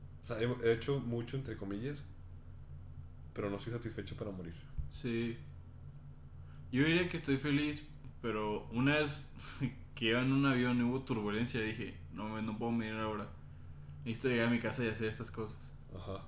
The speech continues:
Speaker 2: Sí. O sea, yo, ahorita puedo decir que estoy bien, pero cuando se acerca la muerte dices, "No,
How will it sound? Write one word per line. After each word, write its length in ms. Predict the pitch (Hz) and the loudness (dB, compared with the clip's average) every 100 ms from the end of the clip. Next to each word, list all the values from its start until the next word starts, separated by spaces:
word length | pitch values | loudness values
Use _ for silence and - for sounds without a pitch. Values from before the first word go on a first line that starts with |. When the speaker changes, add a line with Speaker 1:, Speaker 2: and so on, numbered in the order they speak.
| - - - - - - - | -12 -12 -12 -12 -10 -12 -12
Speaker 2:
Sí. 300 | - - 110 107 - - | -10 -6 -6 -6 -10 -10
O 40 | - | 2
sea, 160 | 123 | 6
yo, 160 | 127 110 - - | 6 4 -2 0
ahorita 240 | 113 127 | 2 4
puedo 120 | 139 | 4
decir 120 | 120 | 4
que 80 | 117 | 2
estoy 180 | 123 127 | 0 4
bien, 220 | 123 135 | 4 4
pero 380 | 127 104 98 98 - - - | 4 2 0 -4 -10 -12 -8
cuando 220 | - 113 113 | -2 2 2
se 100 | 127 | 2
acerca 160 | 120 147 | 2 4
la 80 | 127 | 6
muerte 260 | 131 123 | 6 4
dices, 260 | 107 - - | 0 -2 -8
"No, 240 | 92 - | -8 -10